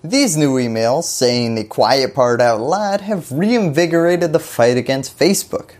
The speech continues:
because you can't buy companies if your primary motivation for doing so is to eliminate the competition and maintain control of an industry.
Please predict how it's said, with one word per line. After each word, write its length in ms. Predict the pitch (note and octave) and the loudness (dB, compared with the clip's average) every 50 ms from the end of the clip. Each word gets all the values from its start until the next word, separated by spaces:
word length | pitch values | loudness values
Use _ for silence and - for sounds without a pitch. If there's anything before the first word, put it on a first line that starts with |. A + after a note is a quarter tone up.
| _ _ | _ _
because 440 | C#3+ D3 D#3+ G#3 G3+ G3+ - - C3+ | -4 0 0 0 0 0 -4 -4 -4
you 120 | D3 D3 | -4 -4
can't 360 | - - C4 C#4 C4+ C#4 - | -2 -2 -2 -2 -2 -2 -4
buy 180 | A#3 A#3 B3 A3+ | -2 0 0 0
companies 640 | A3 - - G3 G#3+ G#3 G#3+ G#3 G#3 G#3+ G#3+ G#3+ - | 0 0 0 2 2 2 0 -2 -2 -2 -4 -4 -4
if 160 | - F3 - | -6 -4 -2
your 140 | F3+ F3 D#3+ | -2 -4 -4
primary 640 | D#3+ - - C#3 D3 D#3 D#3+ D#3 D3+ D#3 D#3 D#3 | -2 -2 -2 -2 0 -2 0 0 0 0 2 0
motivation 760 | D3+ C#3+ D3 D3 D3 C#3 C3+ C#3 D3+ E3 F3+ F3+ - D#3+ D3+ | 2 2 2 2 2 0 2 2 2 0 0 -4 -4 -6 -4
for 120 | D3 - B2+ | -2 -2 -4
doing 440 | A#2+ A2+ - G3+ B3 B3+ A3+ F3 | -4 0 0 0 0 2 0 -2
so 280 | D3+ - - E3 F#3+ G3 | -2 0 0 2 2 2
is 120 | F#3+ - | 0 -2
to 160 | - - D#3 D3 | -2 0 2 2
eliminate 560 | B2+ A#2+ B2 C#3 D#3 E3 E3 D#3+ E3 E3 D#3+ | 2 2 2 2 2 2 0 0 0 0 -2
the 80 | D#3+ | -4
competition 840 | - - D3 D3 D#3+ D3+ D3+ C3+ C3+ - F#3+ G3+ G#3 - G3+ G3+ G3 - | -2 0 0 0 2 0 0 -4 -2 0 -2 -2 0 -2 -4 -4 -4 -4
and 180 | - F#3 F#3 F#3 | -4 -4 -2 -2
maintain 540 | G3 F#3+ F3 - - - A2+ B2+ C3+ C3+ | -4 -4 -6 -6 -4 -2 -2 0 -2 -2
control 560 | B2+ C3 C3+ A#2+ - - G#2+ G#2+ A2 A#2+ C3 C3+ | -4 -4 -6 -6 -4 0 2 2 2 4 2 2
of 120 | C3 C3+ | 2 0
an 120 | C3 C#3+ | 0 0
industry. 680 | E3+ G#3 A#3+ A3 F#3 - - - - A#2 G#2 - - - | 0 2 2 2 2 0 0 -4 -4 -4 -4 -4 -6 -10